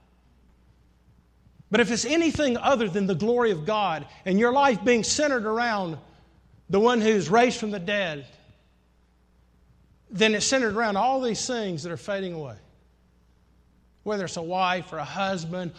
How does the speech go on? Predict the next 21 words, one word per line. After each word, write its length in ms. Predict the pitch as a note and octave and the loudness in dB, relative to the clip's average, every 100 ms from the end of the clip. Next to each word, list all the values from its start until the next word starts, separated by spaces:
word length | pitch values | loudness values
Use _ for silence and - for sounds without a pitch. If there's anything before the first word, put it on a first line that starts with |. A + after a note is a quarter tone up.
| - - | -14 -4
or 180 | F3+ | -2
the 220 | E3+ E3 D3+ | 0 -4 -8
Christian 580 | - A3+ G3+ - F3 | -8 -8 -8 -10 -12
family 760 | D3 - F3+ F#3 F#3+ F#3 F#3 F3+ - _ _ _ _ _ - _ _ _ _ _ _ | -12 -10 -8 -6 -8 -8 -10 -12 -16 _ _ _ _ _ -20 _ _ _ _ _ _
or 120 | - G3 | -2 2
whatever 360 | C#4 D4+ C#4 | 2 2 -2
it 120 | C4 | -4
may 180 | G#3+ A#3 | -4 -4
be, 400 | G3 A3+ G#3 D3+ | -4 -4 -4 -6
it's 200 | G3+ F#3 | -6 -10
passing 680 | - - A#3 G3+ - D3 A#2+ - - _ _ _ _ _ | -6 2 2 2 -2 -4 -8 -14 -20 _ _ _ _ _
and 180 | - G#3 | 2 2
it 100 | G3 | 4
is 160 | F3+ - | 0 -2
fading. 400 | A#3+ A3 F3 D#3 | 0 2 0 -2
Does 100 | D#3+ | 0
anybody 320 | C#4 C4 C4+ | 2 2 0
remember 400 | A#3 A3+ B3+ A#3 | 0 0 -2 -4
Henry 300 | G#3 B3+ B3 | -4 -4 -6
the 80 | G#3 | -10
Fifth? 260 | C4+ C#4+ | -12 -16